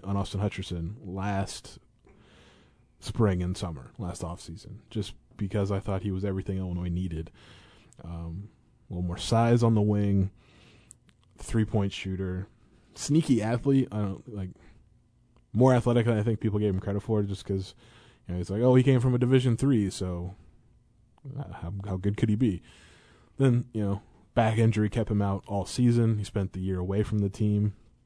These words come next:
just to, you know, rehab and recover. Um,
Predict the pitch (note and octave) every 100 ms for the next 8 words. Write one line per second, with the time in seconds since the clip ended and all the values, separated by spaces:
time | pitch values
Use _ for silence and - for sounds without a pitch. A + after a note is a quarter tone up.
0 | _ _ _ - - F#3+ G3 F#3+ _ _
1 | _ - F2+ G2 G#2 G2+ F#2 F2 E2+ D3
2 | C#3 C#3 C3 - - - - - - -
3 | F2 F2 E2+ D#2+ F#2+